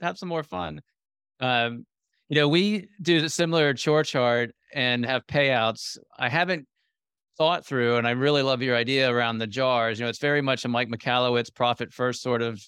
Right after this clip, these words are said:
mentality for us as business owners, where we're putting a little bit of money in the profit account and then the owner's comp and then the tax and so on. So,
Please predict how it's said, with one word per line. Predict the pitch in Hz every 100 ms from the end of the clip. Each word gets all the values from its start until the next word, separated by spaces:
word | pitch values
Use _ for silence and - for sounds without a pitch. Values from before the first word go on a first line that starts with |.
| _ _
mentality | 123 113 120 120 117 117 113
for | 110 120
us | 120 117
as | 101
business | 123 120 110
owners, | 117 113 110
where | 113 117
we're | 113 117 - _ _ _ -
putting | 139 135
a |
little | 123 123
bit | 120
of |
money | 117 120 120
in | 117
the | 117
profit | 123 117 120
account | 117 120 117 117 113
and | 117
then |
the | 117 113
owner's | 113 113
comp | - 117 117 113
and | 117
then | 117
the | 117
tax | 107 120 113 110 -
and | 110
so | 123
on. | 117
So, | 110 123 123